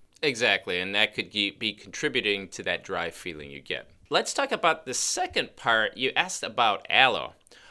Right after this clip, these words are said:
Well, aloe is a bit more complicated.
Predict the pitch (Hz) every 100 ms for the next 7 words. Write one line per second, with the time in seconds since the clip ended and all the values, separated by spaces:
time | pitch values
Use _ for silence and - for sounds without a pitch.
0 | - 170 170 - - - - - 196 175
1 | - 165 151 - 113 - - 143 139 123
2 | - 110 110 143 139 170 202